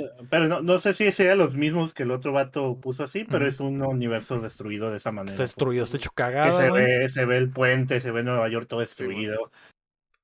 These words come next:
Speaker 1: Y
Speaker 2: Simón.
Speaker 1: aquí es donde, y aquí es donde, pues, creo que empiezan a cotorrear, ¿no? Que le dice el Doctor Strange a la Palmer, "Ah, entonces, cuando me morí en el otro universo, eh, tú tomas,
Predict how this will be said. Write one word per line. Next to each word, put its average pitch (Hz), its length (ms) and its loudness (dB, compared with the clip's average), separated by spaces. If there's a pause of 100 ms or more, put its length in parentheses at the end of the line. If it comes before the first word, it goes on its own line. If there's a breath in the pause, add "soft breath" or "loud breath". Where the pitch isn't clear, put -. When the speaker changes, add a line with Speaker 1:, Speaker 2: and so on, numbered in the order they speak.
(120)
Speaker 1:
Y 131 140 2
Speaker 2:
Simón. 120 120 2
Speaker 1:
aquí 123 140 0
es 123 100 0
donde, 131 480 2
y 131 100 0
aquí 131 200 0
es 127 80 4
donde, 135 280 2
pues, 131 400 -10
creo 151 220 2
que 190 60 0
empiezan 139 320 -2
a 120 120 0
cotorrear, 143 540 0
¿no? 165 160 -2
Que 139 140 -6
le 117 80 -6
dice 117 160 -8
el 127 80 -4
Doctor 127 220 -6
Strange 123 300 -8
a 127 40 -2
la 120 100 -4
Palmer, 120 380 -2 (340 soft breath)
"Ah, 151 260 2
entonces, 127 680 -2 (180)
cuando 113 220 -4
me 110 140 -6
morí 131 480 -2 (100)
en 107 180 -8
el 107 120 -6
otro 113 200 -4
universo, 131 640 -2 (760)
eh, 113 360 0
tú 123 120 -8
tomas, 131 460 2